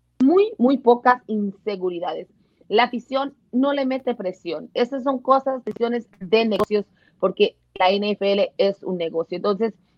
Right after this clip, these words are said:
insisto, es una gran persona dentro del emparrillado. Sin embargo, fuera de él, para mí, no fue la mejor forma de manejar la situación.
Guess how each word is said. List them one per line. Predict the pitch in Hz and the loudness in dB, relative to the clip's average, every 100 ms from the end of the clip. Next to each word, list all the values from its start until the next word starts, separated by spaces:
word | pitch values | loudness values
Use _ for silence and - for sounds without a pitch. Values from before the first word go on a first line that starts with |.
| - | -4
insisto, | 208 208 254 262 - 247 - _ _ - | 0 0 0 0 2 2 0 _ _ -2
es | 202 208 | 0 2
una | 202 190 | 0 4
gran | 233 240 | 4 4
persona | 220 214 233 226 180 | 2 -4 -2 0 0
dentro | 233 233 202 | -2 -2 0
del | 185 | -2
emparrillado. | 180 185 175 190 233 262 254 _ _ _ | -4 -6 -4 0 0 0 -2 _ _ _
Sin | 185 | -10
embargo, | 175 190 190 196 | -6 -6 -4 -4
fuera | 196 185 175 | -2 -2 -2
de | 180 226 | -2 -4
él, | 254 - _ | -6 -10 _
para | 175 165 | -6 -4
mí, | 190 277 - | -6 -8 -10
no | 185 190 202 | -6 -2 0
fue | 190 | 0
la | 175 | -2
mejor | 170 170 170 | -4 -8 -6
forma | 170 165 160 _ _ - | -6 -6 -12 _ _ -6
de | 180 | -2
manejar | 180 170 165 175 | -2 -2 -2 -2
la | 170 175 _ | -2 -8 _
situación. | - 160 - | -14 -12 -12